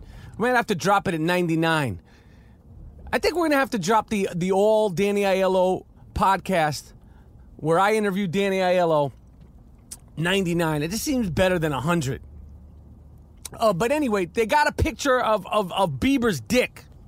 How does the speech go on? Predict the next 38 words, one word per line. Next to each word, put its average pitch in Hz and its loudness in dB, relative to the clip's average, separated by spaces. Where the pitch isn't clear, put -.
his 143 -6
loaf. 226 0
Uh, 160 2
a-, - -6
and 175 -2
there's 165 -2
been 196 0
various 254 2
reports, 202 -4
uh, 156 2
that, 170 -2
that 170 -2
he's 160 -4
got 160 0
a 147 -2
nice 226 0
loaf, 240 2
he's 165 -6
got 165 2
a - 0
little 254 4
loaf. 247 2
I 320 4
don't 285 0
give 214 -2
two 262 0
shits - -2
what 226 2
his 190 0
dick 233 -4
looks 240 -4
like. 247 -2
The 214 0
point 302 2
of 269 2
the 240 2
matter 277 2
is 220 0